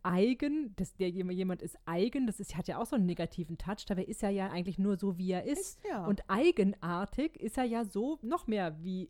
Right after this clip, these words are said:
Speaker 2: Ja.
Speaker 1: er ist. Und das ist aber alles negativ,
Speaker 2: Ja.
Speaker 1: negativen Touch, diese
Speaker 2: Außer
Speaker 1: Wörter.
Speaker 2: einzigartig wird ja immer so, du musst einzigartig
Speaker 1: Ja,
Speaker 2: sein.
Speaker 1: ja, das musst du auch
Speaker 2: Ja,
Speaker 1: allerdings.
Speaker 2: genau,
Speaker 1: Du darfst
Speaker 2: ja.
Speaker 1: nicht eigenartig, sondern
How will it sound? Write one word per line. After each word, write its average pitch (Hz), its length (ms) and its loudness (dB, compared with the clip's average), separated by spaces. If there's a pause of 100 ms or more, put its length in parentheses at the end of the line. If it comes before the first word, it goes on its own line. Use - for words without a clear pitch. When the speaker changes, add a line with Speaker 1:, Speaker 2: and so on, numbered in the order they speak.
Speaker 2:
Ja. 311 240 -4
Speaker 1:
er 196 140 -2
ist. 180 260 -2
Und 185 140 -4
das 196 80 -8
ist 233 60 -6
aber 220 200 -4
alles 233 240 -2
negativ, 277 540 2 (440)
Speaker 2:
Ja. 175 280 -6
Speaker 1:
negativen 247 680 0
Touch, - 380 -2
diese 285 60 4 (100)
Speaker 2:
Außer 175 140 2
Speaker 1:
Wörter. 175 160 4
Speaker 2:
einzigartig - 760 -2
wird 147 140 -6
ja - 80 -6
immer 151 240 -4
so, 165 100 -10
du 160 120 -8
musst 170 240 -4
einzigartig - 680 -4
Speaker 1:
Ja, 190 120 6
Speaker 2:
sein. 180 100 8
Speaker 1:
ja, 180 60 4
das 254 160 10
musst 302 300 10
du 185 80 6
auch 143 200 -2
Speaker 2:
Ja, 165 60 0
Speaker 1:
allerdings. 175 320 4
Speaker 2:
genau, 160 140 2
Speaker 1:
Du - 60 0
darfst 208 240 2
Speaker 2:
ja. 240 60 4
Speaker 1:
nicht 370 340 2
eigenartig, 302 960 0
sondern 247 260 0